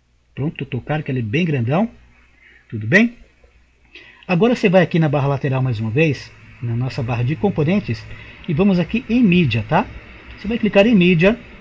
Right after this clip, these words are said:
e vai clicar aqui em tocador, ó.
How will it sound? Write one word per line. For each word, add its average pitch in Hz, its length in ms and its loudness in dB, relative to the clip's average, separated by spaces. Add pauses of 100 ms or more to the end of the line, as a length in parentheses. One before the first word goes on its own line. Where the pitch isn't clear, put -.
(840)
e 165 100 -2
vai 165 200 2
clicar 175 280 0
aqui 190 300 -2
em 208 120 0
tocador, 165 680 2
ó. 104 120 -4